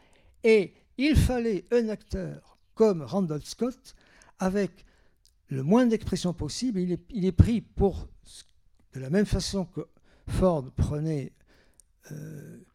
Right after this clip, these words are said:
John Wayne lorsqu'il veut tourner, mettons, La Prisonnière du désert, ils sont pris pour ces acteurs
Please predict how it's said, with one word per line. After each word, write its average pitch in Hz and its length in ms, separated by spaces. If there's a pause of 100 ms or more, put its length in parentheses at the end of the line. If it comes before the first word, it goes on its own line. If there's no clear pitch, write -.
(460)
John 170 200
Wayne 165 340
lorsqu'il 123 300
veut 131 80
tourner, 135 360
mettons, 123 360 (160)
La 101 80
Prisonnière 135 340
du 120 80
désert, 165 420
ils - 80
sont 175 180
pris 202 180
pour - 120
ces 151 200
acteurs 170 360